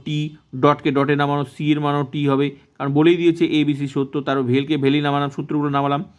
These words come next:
এক্স, ওয়াই, জেড, এক্স, ওয়াই, জেড মান কি? মিথ্যা হবে, তার মানে এটা এফ হবে, মিথ্যা মানে এফ। তারপর ডটকে ডটে নামালাম জেড, এটাও মিথ্যা হবে। বলেই দিয়েছে, আমি নিজে কিছুই করলাম না, যেভাবে বলেছে সেভাবেই করলাম।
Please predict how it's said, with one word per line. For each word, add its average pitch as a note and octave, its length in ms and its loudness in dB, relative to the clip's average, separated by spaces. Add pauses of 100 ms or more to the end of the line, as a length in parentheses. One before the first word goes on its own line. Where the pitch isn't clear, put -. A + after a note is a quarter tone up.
(280)
এক্স, D#3+ 240 0
ওয়াই, D3+ 200 4
জেড, C#3+ 200 -2
এক্স, D3 220 -4
ওয়াই, D3 100 0
জেড D3 120 -2
মান C#3+ 160 0
কি? C#3+ 160 -6
মিথ্যা C#3+ 340 -4
হবে, C#3 180 0 (320)
তার C#3 120 0
মানে C#3+ 160 2
এটা C3+ 120 0
এফ C#3 280 2
হবে, C#3 200 0
মিথ্যা D3 320 -4
মানে D3+ 220 0
এফ। D3+ 100 0 (320)
তারপর D3 160 0
ডটকে C#3+ 340 0
ডটে C#3 180 0
নামালাম C#3+ 320 -2
জেড, C#3+ 240 -2
এটাও C#3 280 0
মিথ্যা B2+ 260 -2
হবে। A2+ 240 -2 (380)
বলেই A3 200 4
দিয়েছে, D3 260 0
আমি C#3 120 -2
নিজে D3+ 240 -4
কিছুই D3+ 260 -6
করলাম C3+ 300 -2
না, A#2+ 120 -2
যেভাবে C#3 360 0
বলেছে D3 360 0
সেভাবেই B2 360 0
করলাম। A2 300 -2